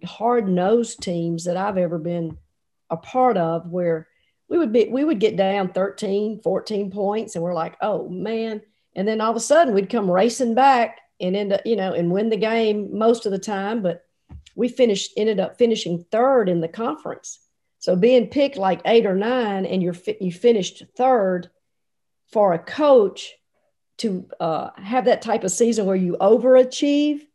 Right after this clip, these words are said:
where it's not expected, it's not predicted, and your team just goes out and grabs it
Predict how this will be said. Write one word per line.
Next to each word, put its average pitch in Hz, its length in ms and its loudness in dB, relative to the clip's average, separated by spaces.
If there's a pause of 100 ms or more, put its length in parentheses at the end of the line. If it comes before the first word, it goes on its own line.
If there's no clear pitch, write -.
(480)
where 214 160 2
it's 196 200 -4
not 214 480 -2 (100)
expected, 226 720 0
it's - 200 -10
not 185 440 -4
predicted, 214 720 -2 (500)
and 190 340 -2
your 180 160 -2
team 247 720 -2
just 196 280 -8
goes 214 260 2
out 214 200 0
and 156 180 -4
grabs 202 420 0
it - 280 -6